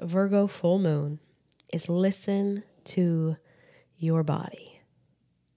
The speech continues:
Listen to your body. The sun is in Pisces right now. The moon is in Virgo. This is the axis of the body. This is the axis of healing.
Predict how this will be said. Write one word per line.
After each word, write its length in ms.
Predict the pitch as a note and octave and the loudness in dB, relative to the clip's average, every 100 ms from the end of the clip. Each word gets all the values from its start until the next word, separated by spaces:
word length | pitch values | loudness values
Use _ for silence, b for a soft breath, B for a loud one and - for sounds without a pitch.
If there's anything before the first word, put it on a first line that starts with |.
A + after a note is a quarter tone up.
| b b b b b _ _ _ - | b b b b b _ _ _ 0
Listen 340 | F3+ - F#3 | 0 2 0
to 180 | F3+ - | 0 2
your 200 | F3 E3+ | 2 2
body. 420 | E3 E3 - - - | 2 -2 -2 -10 -10
The 60 | |
sun 360 | F3+ - F#3+ G3 | -4 -2 2 2
is 160 | G#3+ A3 | 2 0
in 100 | G#3+ | -4
Pisces 600 | - G3 F#3+ F3+ E3 - | -2 -2 -2 -4 -8 -10
right 140 | - | -10
now. 220 | - - | -10 -10
The 80 | F#3+ | -8
moon 300 | E3+ F3 F#3+ | -2 0 2
is 180 | G3 G3 | 0 0
in 160 | F#3+ F3 | -2 0
Virgo. 440 | E3+ E3+ - - | 0 0 -2 -6
This 220 | - F#3 | -6 -6
is 140 | G#3+ A3+ | -6 -6
the 180 | A3+ - | -8 -8
axis 520 | - B3 - G3 - | -8 -8 -6 -8 -8
of 100 | D#3+ | -6
the 80 | D#3+ | -6
body. 300 | D3+ - - | -6 -8 -6
This 200 | - G3 | -6 -4
is 160 | A3 A3+ | -4 -4
the 200 | G3+ - | -6 -4
axis 540 | F3+ G#3+ A3+ F3+ D#3+ | -2 -2 -2 -2 0
of 160 | F3 F3+ | -2 -2
healing. 560 | - A3 C4 C4 E3 | -4 0 2 4 2